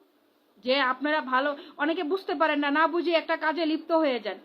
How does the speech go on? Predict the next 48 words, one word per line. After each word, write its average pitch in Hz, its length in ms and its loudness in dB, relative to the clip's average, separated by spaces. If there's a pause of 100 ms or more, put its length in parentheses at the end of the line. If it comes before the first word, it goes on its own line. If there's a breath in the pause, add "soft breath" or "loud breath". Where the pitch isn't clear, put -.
(220 loud breath)
আগে 330 180 0
ভাববেন 359 480 2
নিজেকে 339 360 0
নিয়ে, 302 200 0
নিজেকে 339 380 -2
সবচেয়ে 349 320 -4
বেশি 311 220 -4
ভালোবাসবেন। 269 680 -2 (280 loud breath)
আপনি 359 300 -2
যদি 370 180 0
ভালো 302 280 2
থাকেন 339 360 -2 (360 loud breath)
তাহলে 320 300 4
দুনিয়ার 311 280 -2
সব 311 280 -2
কিছুই 320 280 -4
সম্ভব, 226 400 -6 (300 soft breath)
আপনি 294 260 -4
যদি 311 200 -4
খারাপ 302 300 -2 (100)
থাকেন 302 260 -6
তাহলে 262 280 -4
কিচ্ছুই 294 540 -6 (280 loud breath)
সম্ভব 240 440 -4
না। 185 160 -12 (260 loud breath)
আশা 339 220 -4
করি 381 180 -2
আপু 330 240 0
আপনি 330 280 2
কথাটা 302 300 -4
বুঝতে 277 300 -4
পারছেন। 311 420 -6 (320 loud breath)
তো - 60 -6
আপনাকে 294 280 -4
এত 294 100 -4
সুন্দর 320 260 -8
কমেন্ট 294 320 -2
করার 302 220 0
জন্য 320 160 -6
অসংখ্য 285 340 -6
ধন্যবাদ। 269 480 -6
সবাই 277 180 -6
সুস্থ 269 200 -12
থাকবেন, 262 420 -6
ভালো 247 220 -6
থাকবেন। 185 320 -12
আল্লাহ 220 220 -6
হাফেজ। - 420 -20